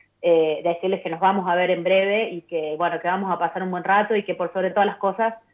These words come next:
y me parece que lo más lindo, nos va, nos va a unir un deporte que seguramente tanto ellos como, no-, como yo amamos y que la vamos a pasar bárbaro. Así que mil disculpas, gracias, eh, seguramente la mayoría de la gente,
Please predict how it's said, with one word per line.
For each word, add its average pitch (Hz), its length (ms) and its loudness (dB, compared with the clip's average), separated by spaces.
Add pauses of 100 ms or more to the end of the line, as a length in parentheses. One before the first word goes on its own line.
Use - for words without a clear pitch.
(200)
y - 60 -12
me 175 80 -2
parece 185 300 0
que 190 80 2
lo 190 80 2
más 190 160 0
lindo, 196 240 -2
nos 185 140 -6
va, 175 400 2
nos 170 140 -10
va 185 60 0
a 190 60 2
unir 190 260 -2
un 190 80 -4
deporte 180 460 -4
que 156 400 -4
seguramente 180 480 -2
tanto 180 260 0
ellos 180 160 -2
como, 165 220 -4
no-, 160 240 -4
como 156 240 -8
yo 180 160 6
amamos 208 520 4 (380)
y 180 160 -8
que 165 140 -2
la 170 80 6
vamos 170 160 2
a 170 100 0
pasar 170 300 -2
bárbaro. 190 320 2
Así 170 220 -6
que 156 360 -4 (300)
mil 220 120 2
disculpas, 226 560 6
gracias, 208 540 4 (140)
eh, 156 520 -4
seguramente 185 600 4
la 170 100 2
mayoría 160 320 0
de 175 60 0
la 170 60 -8
gente, 170 440 -2